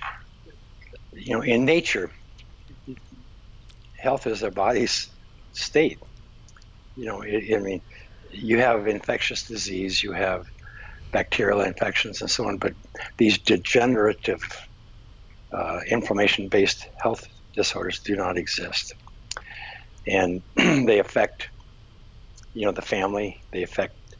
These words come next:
you know, it's like, you know, y-, you can go from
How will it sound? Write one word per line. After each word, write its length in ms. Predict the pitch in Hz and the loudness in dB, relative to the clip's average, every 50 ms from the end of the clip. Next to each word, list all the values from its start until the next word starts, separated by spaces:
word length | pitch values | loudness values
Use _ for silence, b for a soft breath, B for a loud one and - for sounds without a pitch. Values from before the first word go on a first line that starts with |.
| B B B B B - - - - - - | B B B B B -20 -20 -20 -20 -20 -14
you 100 | - 98 | -10 -8
know, 80 | 95 95 | -8 -6
it's 240 | 90 87 - - - | -4 -2 0 2 4
like, 280 | 98 92 - - - B B B B B B B B B B B B - - - - | 2 2 0 -4 -10 B B B B B B B B B B B B -20 -18 -14 -6
you 120 | 101 104 | -2 -2
know, 60 | 98 | -2
y-, 60 | 92 101 | 0 0
you 300 | 98 90 98 107 127 - | -2 0 2 2 2 4
can 140 | - 127 110 | 4 4 6
go 160 | 104 104 101 | 6 6 6
from 360 | - - 98 87 85 82 | 4 0 -4 -4 -4 -6